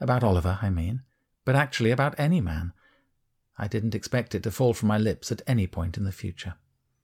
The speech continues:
And the sex? Yes, at last we get to that. Well, I didn't have any for the rest of that year, twenty thirteen, those few days, nor any the following year, twenty fourteen,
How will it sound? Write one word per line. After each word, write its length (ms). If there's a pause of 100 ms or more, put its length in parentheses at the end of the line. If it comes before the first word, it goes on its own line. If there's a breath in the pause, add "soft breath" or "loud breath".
(1040)
And 180
the 80
sex? 640 (100)
Yes, 500
at 140
last 380
we 80
get 220
to 100
that. 340 (300 loud breath)
Well, 460 (520)
I 120
didn't 300
have 240
any 440
for 100
the 80
rest 240
of 80
that 240
year, 320
twenty 260
thirteen, 560
those 280
few 220
days, 460 (460 soft breath)
nor 300
any 460 (160)
the 80
following 400
year, 320 (200)
twenty 240
fourteen, 680